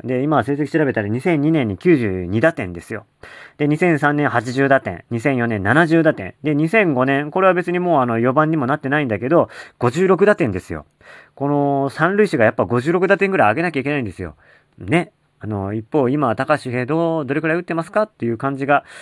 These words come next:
まあ、しなくもないですけど、やっぱこの、置かれた状況でね、最大限の力を発揮するという、あの、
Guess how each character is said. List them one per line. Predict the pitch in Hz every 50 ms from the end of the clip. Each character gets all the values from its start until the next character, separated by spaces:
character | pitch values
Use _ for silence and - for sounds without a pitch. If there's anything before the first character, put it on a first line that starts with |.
| - - - - _
ま | - 151 156 123
あ、 | 110
し | 98 - 131
な | 147 143
く | 127
も | 113 107
な | 120 147 147
い | 127
で | 110 101
す | - -
け | - 135
ど、 | 143 165 160 - - _
や | - 107
っ | 107
ぱ | - 104 92
こ | 107 120
の、 | 123 127 131 131 127 123 127 127 127 131 131 131 131 127 127 127 - - -
置 | 135 -
か | -
れ | 175 175
た | 151 170 151
状 | 156 170 165
況 | - 175 165
で | 156 160
ね、 | 156 175 170 143 -
最 | - - - 165 175
大 | 208 202 185
限 | 156 151 131
の | 120 110
力 | - - - 135 131
を | 117
発 | 110 104 - - 107
揮 |
す | - 120
る | 120
と | 101 113
い | 101 98 95
う、 | 95 90 - - - - - - _
あ | - 104 98 98
の、 | 101 98 95 95 95 95 98 104 - - -